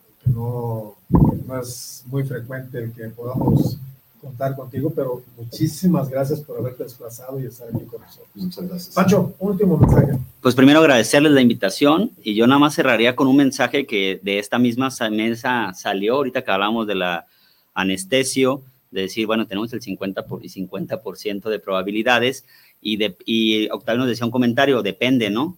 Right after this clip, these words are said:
Speaker 3: Depende de dónde te atiendes, depende de quién te atiende. En eso trabaja la ingeniería biomédica hoy en Jalisco. Hoy trabajamos para que todas las personas que no pueden decidir dónde atenderse,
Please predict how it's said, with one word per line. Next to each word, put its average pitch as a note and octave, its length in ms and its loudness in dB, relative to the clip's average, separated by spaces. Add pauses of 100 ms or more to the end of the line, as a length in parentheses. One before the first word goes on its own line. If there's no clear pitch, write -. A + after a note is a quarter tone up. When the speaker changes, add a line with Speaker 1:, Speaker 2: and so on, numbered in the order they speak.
(120)
Speaker 3:
Depende G#2 440 -4
de A2 100 0
dónde A#2+ 240 -2
te A2 100 -8
atiendes, B2 640 -2
depende A2 380 -6
de G#2+ 140 -4
quién B2 200 -2
te B2 80 -4
atiende. B2+ 440 -2 (560)
En B2 120 2
eso C#3 200 0
trabaja C3 320 4
la C#3+ 80 4
ingeniería A2+ 320 0
biomédica A#2+ 500 0
hoy G2+ 220 -2 (100)
en G2 160 -8
Jalisco. F2+ 480 -10 (260)
Hoy B2 220 -2
trabajamos C3+ 800 0 (320)
para G2+ 220 -2
que G#2 120 -6
todas C3 340 4
las C3 160 0
personas B2+ 560 -2
que G#2+ 120 -4
no A#2+ 180 -2
pueden C#3 280 4
decidir A#2 440 -2
dónde B2 240 2
atenderse, B2 720 -4